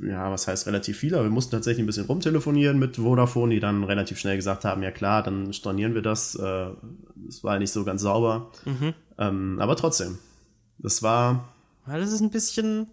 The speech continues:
Speaker 1: nervig.
Speaker 2: Ja, auch so ein bisschen typisch Verkäufer.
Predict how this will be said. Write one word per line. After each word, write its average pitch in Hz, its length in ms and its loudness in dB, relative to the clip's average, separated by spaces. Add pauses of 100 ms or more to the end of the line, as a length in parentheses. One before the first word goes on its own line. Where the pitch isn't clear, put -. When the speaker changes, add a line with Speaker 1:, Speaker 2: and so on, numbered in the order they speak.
(100)
Speaker 1:
nervig. - 460 2 (680)
Speaker 2:
Ja, 156 520 0
auch 208 100 -4
so 214 120 -2
ein 202 100 0
bisschen 196 800 0
typisch 196 340 -2
Verkäufer. 180 640 -2